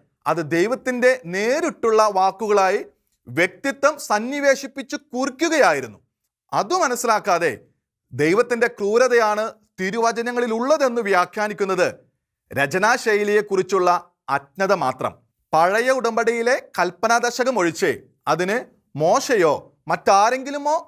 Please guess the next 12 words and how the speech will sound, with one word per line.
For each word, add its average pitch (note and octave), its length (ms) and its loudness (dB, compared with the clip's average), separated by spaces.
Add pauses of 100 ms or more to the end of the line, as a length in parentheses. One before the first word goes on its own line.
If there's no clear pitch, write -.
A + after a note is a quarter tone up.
നൽകിയതടക്കം A#3+ 1000 0 (460)
എല്ലാ E3+ 300 2 (100)
വ്യാഖ്യാനങ്ങളിലും A#3+ 880 -2 (220)
മറ്റു C4+ 260 -2
നിയമങ്ങളിലും A3 640 0 (440)
കുറവുകളുണ്ട്. G3+ 680 0 (880)
ആപേക്ഷികതയുടെ D4 920 0 (120)
പിഴവുകളും. G3+ 600 0 (520)
അതെല്ലാം E3+ 520 0 (380)
ദൈവം G#3 480 2
ചേർത്ത് B3+ 340 0
പിടിച്ചത് A3 420 0